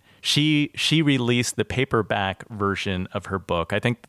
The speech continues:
the hardcover must have come out in two thousand eighteen, but she did a book signing for the launch of the paperback. And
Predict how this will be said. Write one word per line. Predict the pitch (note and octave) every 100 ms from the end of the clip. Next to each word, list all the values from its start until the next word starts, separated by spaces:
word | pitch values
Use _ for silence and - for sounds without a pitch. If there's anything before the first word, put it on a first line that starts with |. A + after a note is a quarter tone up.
| _
the | A2 G2 G2 F#2+
hardcover | - B2+ B2 _ - G#2+ G2
must | F#2 F#2+ G2+
have | -
come | - G#2 F#2+
out | F2+ F2 - - - - _
in | G2 F2+
two | G#2 F#2+
thousand | F#2+ F2 - E2+ -
eighteen, | C#3+ - G2 D#2 D#2+ - - - _ -
but | G#2
she | C3+
did | C#3 C3
a |
book | D3+ G3+
signing | - E2+ D2+ D2 - _
for | - G2+ F2
the | E2+ E2+ E2+
launch | F2+ F2 F2+ -
of | E2
the | F2+
paperback. | - F2 E2+ E2+ D#2 E2+ F2 G#2+ -
And | G2